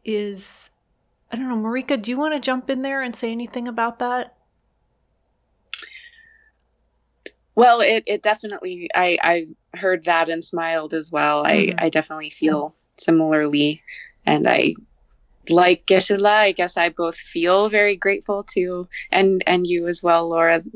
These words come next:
Speaker 2: I feel grateful to have friends and, um, people in my life who are different and have different experiences and, um, know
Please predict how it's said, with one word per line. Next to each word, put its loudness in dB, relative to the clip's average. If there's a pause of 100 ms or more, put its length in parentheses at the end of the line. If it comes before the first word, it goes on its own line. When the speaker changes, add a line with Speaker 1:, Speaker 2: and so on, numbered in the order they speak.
(200)
Speaker 2:
I 4
feel 4
grateful 2
to 2 (400)
have 2 (460)
friends -2
and, -6 (600)
um, 0 (180)
people 0
in 4
my 4
life 4
who 6
are 4 (220)
different 2
and 2
have 0
different -6
experiences -4
and, -2 (1080)
um, 4 (680)
know 8